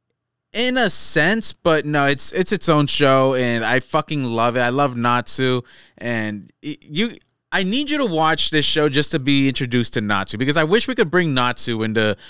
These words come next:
more discussions, because he's a, he's a really good fucking character, and that show has really good characters. So if you, whenever you get time on your hands, fucking, I want you to start watching some Fairy Tail, because it's a really good show, and yeah, I'm really liking where it's at right now. It's, uh,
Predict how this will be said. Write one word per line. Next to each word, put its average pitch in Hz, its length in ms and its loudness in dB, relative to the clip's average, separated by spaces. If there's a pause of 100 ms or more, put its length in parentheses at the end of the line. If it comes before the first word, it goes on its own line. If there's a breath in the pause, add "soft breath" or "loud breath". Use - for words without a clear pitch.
(180 loud breath)
more 123 680 0
discussions, 101 840 -4 (240 loud breath)
because 147 180 0
he's 185 220 -2
a, 190 100 -4
he's 220 140 -2
a 233 60 2
really 185 340 6
good 151 280 2
fucking 143 300 -2
character, 123 580 0
and 127 220 -2
that 135 160 0
show 165 240 2
has 147 240 0
really 135 220 0
good 120 160 -4
characters. 110 420 -2
So 120 220 -4 (320 soft breath)
if 147 180 -2
you, 175 120 -12
whenever 220 300 -2
you 240 120 -2
get 220 180 0 (180)
time 160 380 0
on 190 140 0
your 185 100 0
hands, 180 380 -2
fucking, 151 560 -8 (120)
I 143 60 -2
want 170 260 -2
you 151 60 -4
to 143 40 -2
start 147 200 0
watching 139 260 -2
some 110 160 -6
Fairy 107 300 0
Tail, 82 240 -10
because 135 220 -4
it's 156 120 -6
a 170 60 2
really 160 300 2
good 139 160 0
show, 127 400 2
and 104 260 -2 (340 loud breath)
yeah, 143 220 0
I'm 139 80 -2
really 156 200 2
liking 143 280 2
where 135 140 2
it's - 140 -4
at 123 180 2
right 127 180 0
now. 127 280 0
It's, - 220 -2
uh, 131 340 0